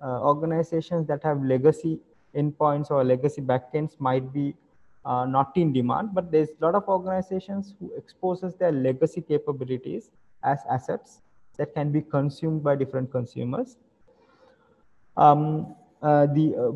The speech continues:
the volume, the sheer volume of A P Is exposed by platforms like Rapid A P I shows that there's a lot of, uh, the, lot of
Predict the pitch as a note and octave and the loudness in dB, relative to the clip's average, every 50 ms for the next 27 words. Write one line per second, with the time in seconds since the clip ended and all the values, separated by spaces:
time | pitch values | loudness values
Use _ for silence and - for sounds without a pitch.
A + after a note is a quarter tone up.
0 | C#3 C#3 D3 E3+ D3 D3 D3+ D#3 F3+ G#3 B3 C4 A#3+ A#3 G#3+ F3 D3+ C3+ - - | -2 0 2 4 6 8 8 8 8 6 4 2 2 0 -2 -2 -4 -4 -4 -2
1 | F3+ F3 F#3 F#3 D#3 C#3+ C#3+ D3 D#3+ F#3+ G3+ G3+ G#3+ G#3 G#3 - - - - - | 2 2 4 4 4 6 4 6 4 4 2 0 0 -2 -4 -8 -16 -18 -12 -4
2 | C#3 D3+ E3 E3 - F#3+ F#3 F#3 F#3 F#3 F3+ - - - - - _ - F#3 F3+ | 0 0 0 2 2 2 2 4 4 2 0 -4 -8 -10 -10 -12 _ -4 -2 -2
3 | F#3 F#3 - - - - - - _ - D3+ D3+ D#3 D3+ - - C3+ C3 - - | -2 -2 -6 -10 -18 -20 -20 -20 _ -2 0 0 0 0 0 -2 -2 -2 -2 -2
4 | - F3+ F3 F3 F3+ F3 - D#3+ D3+ D3 - C#3+ C3 B2+ - D#3 - D#3 D3 D3 | 0 0 2 2 0 -2 -2 -2 -2 0 0 0 0 0 -2 -4 -4 -2 -2 -2
5 | C#3 C#3+ D3+ D3+ D3 D3 - - - - C#3+ C#3+ D3+ E3 E3+ D#3 - E3+ E3 D#3 | -2 0 0 0 0 0 -2 -4 -2 0 2 4 4 2 2 2 2 2 4 4
6 | C#3 D3 D3 C#3+ C#3 C3+ C3 C3+ C#3 D3+ E3 D#3+ - - - - _ _ _ _ | 4 2 0 0 0 0 2 2 4 4 2 2 0 -4 -20 -20 _ _ _ _
7 | _ _ _ _ - B2+ B2+ B2 B2 B2 B2 B2 B2 B2 B2 B2 - - - - | _ _ _ _ 0 2 4 4 6 4 4 4 4 2 2 0 -4 -10 -12 -6
8 | C3+ C#3+ C3+ - - C#3+ C#3+ D3 D#3 D#3+ D#3+ - | -4 -4 -2 -2 -2 0 2 2 2 2 0 -2